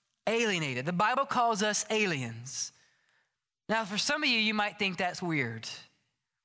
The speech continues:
But the word alien i-, is a very powerful word. It means that, you see, a life of sin equals a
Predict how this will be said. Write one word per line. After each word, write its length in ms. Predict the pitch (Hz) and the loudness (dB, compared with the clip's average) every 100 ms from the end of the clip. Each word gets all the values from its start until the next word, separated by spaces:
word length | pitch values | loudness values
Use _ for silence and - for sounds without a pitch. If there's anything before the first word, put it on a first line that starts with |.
| _ - | _ -2
But 120 | 226 | 2
the 80 | 262 | 4
word 280 | 277 311 220 | 4 4 2
alien 560 | 247 311 269 233 220 208 - - | 2 2 2 2 0 -4 -8 -8
i-, 180 | 190 196 | -4 -2
is 120 | 226 | 0
a 40 | 220 | 2
very 180 | 247 220 | 2 2
powerful 960 | - - 226 269 262 - 220 190 170 - | 0 2 2 2 2 2 2 2 0 0
word. 480 | 202 247 175 117 - - _ _ _ _ _ _ - - 202 | 2 4 2 -2 -10 -18 _ _ _ _ _ _ -20 -8 -2
It 160 | 226 | 0
means 540 | 240 254 294 277 240 190 | 2 2 2 2 0 0
that, 460 | 220 214 214 - - - _ | 0 0 -4 -18 -20 -20 _
you 120 | 202 220 | 0 2
see, 220 | - 262 | 2 2
a 80 | 226 | 4
life 320 | 240 269 240 | 4 2 0
of 80 | 214 | 0
sin 300 | - 277 247 | 2 2 2
equals 360 | 226 214 208 | 0 0 0
a 280 | 190 208 202 | 2 0 -2